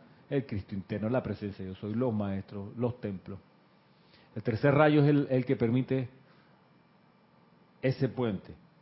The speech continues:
esa conexión. Por eso,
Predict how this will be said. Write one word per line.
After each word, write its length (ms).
esa 300
conexión. 680
Por 240
eso, 460